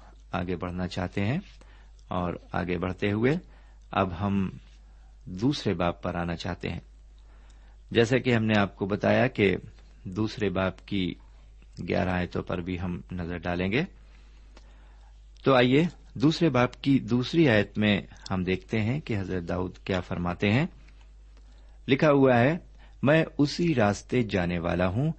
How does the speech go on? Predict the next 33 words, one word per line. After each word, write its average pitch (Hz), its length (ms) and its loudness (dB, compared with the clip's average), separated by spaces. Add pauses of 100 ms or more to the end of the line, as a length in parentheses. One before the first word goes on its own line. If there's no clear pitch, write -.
(200)
جو 104 240 0
سارے 131 560 0
جہان 92 420 -4
کا 90 220 -6
ہے۔" 90 140 -10 (1500)
جی 127 160 2
ہاں 135 120 0
میرے 98 200 0
پیارے 87 300 -4
بھائی 85 200 -6
بہن، 82 260 -10 (1120)
ہر 135 120 4
ایک 175 260 4
انسان 127 440 2
کا 135 260 2
حشر 135 240 0 (360)
ایک 156 300 0
نہ 131 60 -2
ایک 113 280 0
دن 139 240 0
یہی 123 360 0
ہونا 90 340 0
ہے، 87 100 -6 (840)
اسے 104 220 -4
مرنا 92 440 -2
ہے، 90 80 -6 (880)
کیونکہ 175 320 6
انسان 147 480 4
مٹی 120 300 2
سے 151 160 0
بنایا 101 340 2
گیا 87 280 -2
ہے - 100 -10